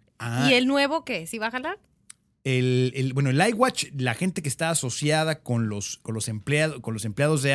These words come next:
Speaker 1: i-, de, de, de Apple que están en este proyecto,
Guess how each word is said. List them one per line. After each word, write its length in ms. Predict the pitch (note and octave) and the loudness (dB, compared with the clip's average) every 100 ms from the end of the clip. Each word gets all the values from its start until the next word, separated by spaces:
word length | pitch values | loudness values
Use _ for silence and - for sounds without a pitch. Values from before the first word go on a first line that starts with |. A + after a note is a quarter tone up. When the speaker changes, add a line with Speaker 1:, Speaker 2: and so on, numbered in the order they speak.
| C3+ | 2
Speaker 1:
i-, 40 | B2 | 0
de, 240 | B2 A#2+ | -2 -2
de, 280 | B2 A#2+ A2+ | -2 -2 -2
de 140 | B2+ | 0
Apple 360 | C#3 - C3+ B2 | 0 0 -4 -6
que 60 | A2 | -8
están 400 | - C#3 C#3+ B2 - - - - - | 0 2 2 0 -8 -20 -20 -20 -18
en 160 | - B2 | -4 0
este 200 | C#3 E3 | 2 2
proyecto, 720 | C#3+ D#3 D#3+ D3 - C#3+ D#3 | 4 4 4 2 2 2 2